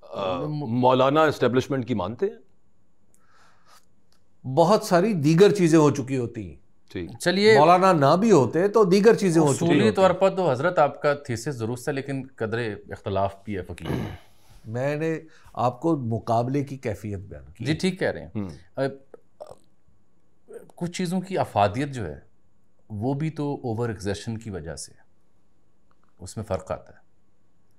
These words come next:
Speaker 2: तो शायद अफादियत का मसला भी हो, और दूसरा सबसे बड़ा पहलू हुकूमत वक्त की दानिस्ता या गैर दानिस्ता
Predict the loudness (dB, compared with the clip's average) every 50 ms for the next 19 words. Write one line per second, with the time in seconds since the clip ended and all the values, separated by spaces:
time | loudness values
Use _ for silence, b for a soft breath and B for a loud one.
0 | _ _ _ _ -20 _ _ _ -10 -8 -6 -4 -4 -4 -4 -4 -6 -8 -12 -16
1 | -20 -20 -20 -20 -20 _ -18 -6 2 4 4 4 4 2 -2 -4 0 0 0 0
2 | -2 -4 -10 -6 -8 -6 -6 -6 -8 -8 -8 -8 -8 -6 -8 -8 -8 -10 -10 -14
3 | -20 -20 -20 -20 _ _ _ _ _ -2 0 2 2 2 0 -2 -8 -8 -8 -8
4 | -8 -4 -4 -4 -4 -4 -8 -8 -8 -8 -2 -2 -2 -2 -2 -6 -8 -6 -6 -6
5 | -8 -8 -10 -12 -16 -18 -20 -20 -20 -20 _ _ -14 -14 -10 -6 -4 -4 -4 -4
6 | -4 -6 -6 -4 -4 -6 -6 -6 -10 -18 -12 -8 -8 -8 -8 -10 -14 -16 -12 -4
7 | -2 -2 0 0 -4 -6 -8 -8 -6 -4 -4 -4 -2 -4 -4 -4 -4 -4 -2 -2
8 | -2 -4 -4 -6 -6 -6 -6 -6 -8 -10 -12 -8 -4 -4 -4 -4 -6